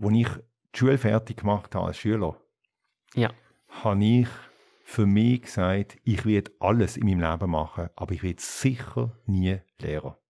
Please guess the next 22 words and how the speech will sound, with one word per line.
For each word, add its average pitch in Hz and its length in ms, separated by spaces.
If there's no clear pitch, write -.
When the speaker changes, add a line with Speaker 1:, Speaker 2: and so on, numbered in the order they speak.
Speaker 1:
<laughs> - 1400
Und 104 380
wo 98 100
bin 101 180
ich 120 100
gelandet? 98 560
Mit 92 180
grosser 95 360
Freude 87 520
an 90 200
einer 85 100
Schule. 76 340
Speaker 2:
Ja. 113 240
Speaker 1:
Ähm, 101 460
dass 110 180
sich 123 120
das 113 260
so 113 120
entwickelt 120 580
hat 104 300
bei 101 100
mir, 87 460